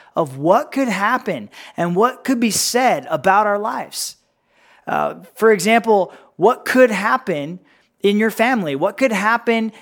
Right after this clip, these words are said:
in your finances, in your future? What could happen in your education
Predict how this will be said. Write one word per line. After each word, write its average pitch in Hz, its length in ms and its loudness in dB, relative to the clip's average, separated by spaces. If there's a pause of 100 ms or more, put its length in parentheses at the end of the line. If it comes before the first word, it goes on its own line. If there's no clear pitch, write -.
in 202 120 2
your 196 140 0
finances, 247 800 0
in 196 100 -2
your 160 140 -4
future? 240 400 -2
What 233 160 -2
could 247 120 -6
happen 226 400 -2
in 208 100 0
your 175 140 -2
education 240 1040 -2